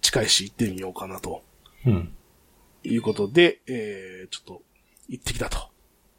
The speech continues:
Speaker 2: ほい。
Speaker 1: で、まあ、その、豪雨の話もありましたけど。
Speaker 2: はい。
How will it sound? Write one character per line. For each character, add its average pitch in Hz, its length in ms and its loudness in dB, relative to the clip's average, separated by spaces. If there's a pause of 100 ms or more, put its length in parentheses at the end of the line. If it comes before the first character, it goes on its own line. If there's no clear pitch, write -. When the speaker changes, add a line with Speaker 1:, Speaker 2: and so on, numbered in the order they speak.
(640)
Speaker 2:
ほ 120 180 10
い。 - 40 4 (1900)
Speaker 1:
で、 143 560 6
ま 151 160 10
あ、 120 40 4
そ - 120 4
の、 131 240 6 (800)
豪 160 320 10
雨 131 60 2
の 110 80 -2
話 113 340 0
も 101 80 -6
あ 104 60 -6
り 107 40 -4
ま 120 120 -2
し - 60 0
た 104 100 -6
け 98 80 -10
ど。 104 280 -6 (520)
Speaker 2:
は 127 160 8
い。 92 100 0